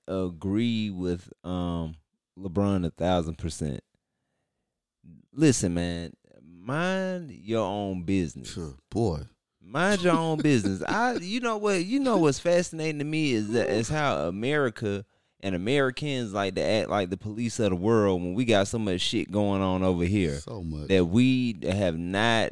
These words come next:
Speaker 1: handled yet. We got police murdering people in the, in their own homes when they're not doing nothing. Black people,
Speaker 2: And
Speaker 1: because I ain't
Speaker 2: playing a
Speaker 1: seeing it
Speaker 2: video
Speaker 1: happening
Speaker 2: game.
Speaker 1: to nobody else. You know, they getting off with, with ten years and a hug and a Bible,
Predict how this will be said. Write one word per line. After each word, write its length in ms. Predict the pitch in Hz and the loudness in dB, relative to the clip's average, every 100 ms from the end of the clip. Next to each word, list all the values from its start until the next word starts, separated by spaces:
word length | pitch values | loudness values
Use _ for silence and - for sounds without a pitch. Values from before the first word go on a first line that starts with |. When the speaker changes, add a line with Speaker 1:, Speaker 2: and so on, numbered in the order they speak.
| - | -4
Speaker 1:
handled 560 | 107 120 110 76 57 65 | -4 -2 -2 -2 -6 -4
yet. 320 | 82 62 50 _ _ _ _ | -2 -2 -6 _ _ _ _
We 120 | 104 | 2
got 360 | 110 95 78 50 50 58 80 95 | 4 4 0 -6 -16 -20 -12 -4
police 460 | 104 120 117 107 92 60 - | 0 2 0 -4 -10 -12 -10
murdering 480 | 95 110 113 110 107 | 2 4 4 0 -2
people 340 | 123 117 110 | -2 -2 -2
in 80 | 101 | -2
the, 200 | 82 78 | -2 -4
in 160 | - 95 | -4 -2
their 120 | 87 | 0
own 260 | 92 87 82 | -2 -2 -4
homes 540 | 104 120 117 117 120 | -2 0 0 0 0
when 160 | 98 95 | 0 0
they're 100 | 92 | 0
not 240 | 85 76 82 | 0 -2 2
doing 340 | 117 113 107 | 4 4 4
nothing. 420 | 104 101 107 107 - - - | 2 2 0 -8 -10 -18 -2
Black 340 | 113 127 101 95 | 4 6 6 4
people, 480 | 107 98 98 110 - _ _ _ _ - | 4 4 2 -2 -4 _ _ _ _ -6
Speaker 2:
And 120 | 98 | 0
Speaker 1:
because 280 | 101 107 98 | 2 4 4
I 40 | 101 | 4
ain't 20 | |
Speaker 2:
playing 60 | 123 | 4
a 20 | |
Speaker 1:
seeing 140 | 123 131 | 4 4
it 40 | 120 | 4
Speaker 2:
video 80 | 113 | 4
Speaker 1:
happening 360 | 117 110 110 104 | 4 4 2 0
Speaker 2:
game. 120 | 101 | 2
Speaker 1:
to 20 | |
nobody 540 | 104 117 113 117 123 | 2 4 6 6 4
else. 360 | 98 92 104 - | 4 4 2 -4
You 200 | 90 131 | -2 2
know, 160 | 117 98 | 4 4
they 200 | 90 127 | 4 2
getting 300 | 107 117 107 | 4 4 4
off 240 | 107 104 | 2 2
with, 240 | 98 85 - | 2 2 2
with 240 | 82 82 | -2 -2
ten 280 | - 135 123 | 0 0 0
years 400 | 113 117 120 110 | 0 2 4 4
and 140 | 101 85 | 0 0
a 60 | |
hug 420 | 95 123 113 117 | 2 4 4 2
and 120 | 101 90 | 2 0
a 40 | |
Bible, 640 | 82 110 120 110 113 120 | 4 6 6 4 2 -4